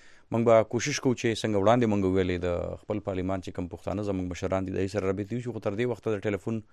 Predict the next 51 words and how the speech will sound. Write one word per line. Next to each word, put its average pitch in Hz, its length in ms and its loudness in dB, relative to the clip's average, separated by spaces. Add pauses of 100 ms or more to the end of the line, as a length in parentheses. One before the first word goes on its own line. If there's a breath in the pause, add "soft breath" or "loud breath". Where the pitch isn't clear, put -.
(680 soft breath)
آ، 104 120 0 (880)
باندې 95 180 2
هغې 95 120 2
سره 98 200 -4
زموږ 98 220 -2
رابطه 92 280 0
نه 120 80 -4
ده 120 80 -2
شوې 110 380 -4
او 90 120 -2
وجه 92 200 -2
همدغه 101 280 0
ده 98 100 -2
چې - 120 -8
هلته 98 200 -4
کې 92 240 -4 (380)
یو 92 180 -4
خو، 87 420 -8
آ، 87 200 -2
چې 87 140 -10
په 92 120 -12
کومو 90 200 -10
سیمو 92 260 -8
کې 90 100 -12
دي 90 380 -4
ژوند 95 300 -4
کوي، 95 140 -8
نو 85 80 -8
هلته 90 180 -10
کې 92 120 -14
هم 92 160 -6
د 90 60 -6
ټلیفون 90 420 -10
سیګنل 95 300 -2
یې 95 80 0 (640 soft breath)
کله 98 160 2
کله 98 200 -2
مسله 92 320 -4
کوي 95 160 -6
او 85 100 -4
کله 87 180 -6
کله 90 200 -8
د 87 80 -8
هغې 92 160 -4
مصروفیت 98 520 -4
هم 135 120 -2
وي 87 80 -4
په 87 100 -8
دغه 82 200 -4
ورځ 85 220 -4
باندې. 85 240 -10